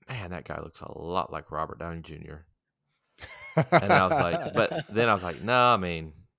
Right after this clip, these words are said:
Speaker 1: no, that's just, there's something about him that," but because, especially I feel like at first,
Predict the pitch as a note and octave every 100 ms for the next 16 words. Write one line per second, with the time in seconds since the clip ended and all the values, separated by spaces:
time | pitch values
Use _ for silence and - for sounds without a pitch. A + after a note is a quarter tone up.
0 | _ - F#2+ G2 F#2+ F#2 F2+ F2+ F2+ F#2
1 | - - _ _ _ _ - F2+ C3 B2
2 | B2+ A2 A#2 A#2+ A#2+ A#2+ F2+ - - _
3 | _ G#2 A2+ - G#2+ B2 C3 - _ _
4 | _ _ _ G#2+ - - F3+ G3 E3+ -
5 | A#2 G#2+ - G2 - - G#2+ F2+ D#2+ -
6 | -